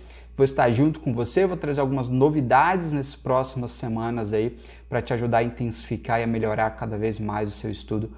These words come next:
para a P R F. Então agora é o momento de você curtir esse vídeo. Se você não se inscreveu nesse canal, se inscreva. Lembra de clicar no sininho ali pra você ser notificado, que aí toda vez que eu posto um vídeo, você recebe esse vídeo.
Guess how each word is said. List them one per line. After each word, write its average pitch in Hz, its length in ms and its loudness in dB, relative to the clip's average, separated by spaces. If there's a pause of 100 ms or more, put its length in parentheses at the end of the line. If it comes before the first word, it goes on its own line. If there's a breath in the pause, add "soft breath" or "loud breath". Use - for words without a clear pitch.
(320 loud breath)
para 110 320 6
a 101 40 0
P 110 200 -6
R 107 300 -2
F. - 340 -10
Então 151 100 -2
agora 185 320 6
é 208 40 4
o - 20 4
momento 175 420 2
de 151 80 -2
você 170 520 0 (320 loud breath)
curtir 135 320 0
esse 185 180 -2
vídeo. 226 420 2
Se - 80 -10
você 151 240 -6
não 143 100 -2
se 135 80 -4
inscreveu 131 380 0
nesse 127 220 -2
canal, 123 380 0
se - 140 -12
inscreva. 190 540 2 (300 loud breath)
Lembra 147 320 -2
de - 140 -12
clicar 151 500 -2
no 165 80 0
sininho 135 420 0
ali 123 160 2
pra 127 160 -6
você 120 200 -8
ser 120 200 -4
notificado, 120 720 0
que 123 80 -4
aí 113 60 -4
toda 123 200 -4
vez 117 200 -2
que - 60 -14
eu 107 60 -8
posto - 340 -8
um 110 40 -6
vídeo, 120 280 -2
você 117 400 -4 (320 loud breath)
recebe 143 540 2
esse 135 240 -4
vídeo. 196 440 2